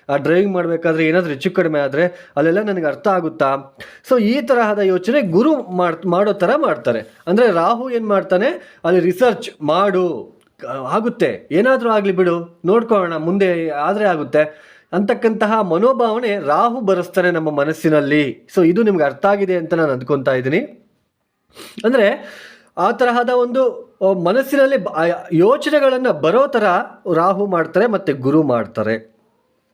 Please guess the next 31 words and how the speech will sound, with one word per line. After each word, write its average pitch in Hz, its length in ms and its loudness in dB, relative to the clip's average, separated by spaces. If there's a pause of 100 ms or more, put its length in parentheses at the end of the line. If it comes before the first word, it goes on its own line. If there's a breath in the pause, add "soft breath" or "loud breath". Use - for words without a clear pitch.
(260)
ಈಗ 180 160 4
ಅರ್ಥ 160 200 0
ಆಯ್ತಲ್ಲ 185 320 2
ರಾಹು 151 320 0
ಲಕ್ಷಣ 156 340 -2
ಮತ್ತೆ 135 400 0
ಗುರು 135 300 0
ಲಕ್ಷಣ 151 320 0
ನಿಮ್ಗೆ 180 220 2
ಅರ್ಥ 123 200 -2
ಆಗಿದೆ 127 320 0
ಅಂತ, 113 200 -2 (600 loud breath)
ಹೇ, 151 240 2
ನಾನು, 135 320 -2 (380 loud breath)
ಆ, 147 40 -2
ಅಂದ್ಕೊಂತಾ 165 560 2
ಇದ್ದೀನಿ. 160 560 -4 (1040)
ನೋಡಿ 247 220 2
ಸ್ನೇಹಿತರೆ, 226 540 2 (680 loud breath)
ಈ 226 160 4
ಮತ್ತೆ 233 680 0 (120)
ಗುರು 202 280 2
ಮತ್ತೆ 240 360 0
ರಾಹು 190 560 0
ಏನು 196 300 2
ಕ-, - 100 -10 (100)
ಒಂದೇ 165 440 2
ರಾಶಿಯಲ್ಲಿ 190 340 0
ಇದ್ದಾಗ 190 220 2
ಗುರು 175 280 0
ಚಾಂಡಾಳ 180 500 0